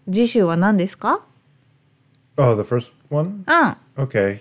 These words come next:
Speaker 2: Yeah, let's, uh, do alphabetical order again.
Speaker 1: Ah.
Speaker 2: So that would mean that Alice Adams is our first
Speaker 1: Alice.
Speaker 2: picture for
Speaker 1: はい。
Speaker 2: next week.
Speaker 1: はい。日本語で何？これ。
Speaker 2: Uh,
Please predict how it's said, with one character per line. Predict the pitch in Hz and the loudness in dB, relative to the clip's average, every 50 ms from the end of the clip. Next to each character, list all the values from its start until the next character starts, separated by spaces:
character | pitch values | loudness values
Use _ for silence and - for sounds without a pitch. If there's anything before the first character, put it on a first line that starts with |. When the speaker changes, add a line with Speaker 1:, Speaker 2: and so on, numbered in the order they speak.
| - 160 | -4 0
Speaker 2:
Yeah, | 170 165 131 113 | 2 2 4 2
let's, | 135 135 - - - - | 0 -2 -4 -4 -2 2
uh, | 143 127 123 113 | 2 4 4 4
do | 123 123 120 113 | 4 4 4 4
alphabetical | 107 107 - 120 117 127 120 123 - 131 120 | 4 2 0 -2 -2 -2 -2 -2 -2 0 0
order | 117 110 104 98 95 | 2 2 0 0 -2
again. | 92 82 104 98 | -2 -2 -2 0
Speaker 1:
Ah. | 107 117 330 233 143 | 2 2 2 2 2
Speaker 2:
So | 113 101 98 92 | 2 2 2 0
that | - 104 101 101 | 0 -2 -2 -2
would | 107 98 104 | -2 -4 -4
mean | 101 98 98 101 104 101 | -6 -4 -4 -4 -6 -6
that | 95 101 95 95 101 - - - | -4 -4 -4 -4 -4 -6 -8 -6
Alice | 113 123 147 170 160 - - - | -2 0 0 0 -2 -4 -8 -8
Adams | - 135 127 113 85 80 76 67 - - - - - 110 | -6 -4 -4 -4 -4 -6 -10 -14 -18 -20 -20 -18 -16 -16
is | 95 - 87 | -12 -8 -6
our | 80 80 82 | -4 -2 -2
first | 87 98 - - 135 - - - | 0 2 2 0 0 0 -2 -2
Speaker 1:
Alice. | |
Speaker 2:
picture | 131 - - 110 90 82 82 82 | -2 -2 -4 -6 -6 -6 -8 -12
for | - - - - 90 170 | -16 -18 -16 -10 -6 -4
Speaker 1:
は | 165 165 170 175 175 175 | -4 -4 -2 -2 -4 -4
い。 | 170 | -4
Speaker 2:
next | - - - - - - | -6 -10 -14 -18 -20 -20
week. | - - _ _ _ - - _ - | -20 -20 _ _ _ -20 -20 _ -6
Speaker 1:
は | 175 170 175 185 196 202 202 202 196 | -2 0 2 4 4 4 4 2 2
い。 | - | 2
日 | 180 185 190 | 2 2 4
本 | 202 226 226 | 4 4 4
語 | 226 226 | 2 2
で | 214 220 214 | 0 0 0
何？ | 214 214 208 170 120 127 170 | 0 0 -2 -2 -4 -8 -10
こ | - - - | -12 -14 -14
れ。 | 156 - _ _ _ _ _ _ _ _ _ _ _ _ - | -14 -16 _ _ _ _ _ _ _ _ _ _ _ _ -14
Speaker 2:
Uh, | - 104 110 117 120 123 123 120 107 | -10 -8 -6 -4 -4 -4 -4 -6 -8